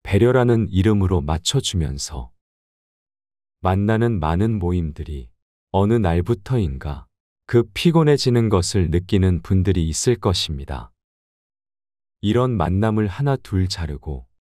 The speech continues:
그 시간을 나를 위해 쓰는 것이 더 행복해지는 방법입니다. 돈의 경우에도 마찬가지입니다. 특히나 남성의 경우, 친구와 만나면 보통 술을 마시게 되는데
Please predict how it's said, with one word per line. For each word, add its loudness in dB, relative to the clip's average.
그 0
시간을 2
나를 0
위해 0
쓰는 -2
것이 -8
더 2
행복해지는 0
방법입니다. -2
돈의 2
경우에도 0
마찬가지입니다. -4
특히나 0
남성의 0
경우, -6
친구와 2
만나면 0
보통 -2
술을 -2
마시게 -4
되는데 -8